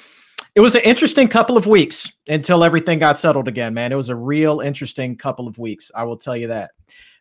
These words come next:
Um, roll call time. Uh, Plant Fit Meg, some colorful names today. Uh, Diana Banana is here. Tofu Tuesday. Gail is with us. And Cheryl Fox from Minneapolis is joining us live for the first time.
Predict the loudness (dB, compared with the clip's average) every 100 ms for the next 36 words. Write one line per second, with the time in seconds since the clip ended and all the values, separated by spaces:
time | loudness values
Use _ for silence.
0 | -4 2 4 2 0 -10 _ 2 4 4
1 | 4 4 4 4 4 0 -4 0 0 2
2 | -2 0 -2 -2 0 0 -4 -10 -8 -8
3 | -8 -10 -10 -10 -6 -6 -4 -2 -2 0
4 | 0 0 -2 -4 -2 -2 -4 -8 -12 _
5 | -10 -8 -4 -4 -2 -2 -2 -6 -6 -8
6 | -2 -2 -2 -2 -2 0 -4 -4 -6 -4
7 | -4 -4 -8 -8 -4 -2 -2 -2 -4 -4
8 | -8 -8 -6 -6 -6 -4 -4 -4 -4 -6
9 | -8 -10 -14 -12 -10 -8 -8 -10 -10 -6
10 | -4 -4 -8 -12 -10 -10 -8 -8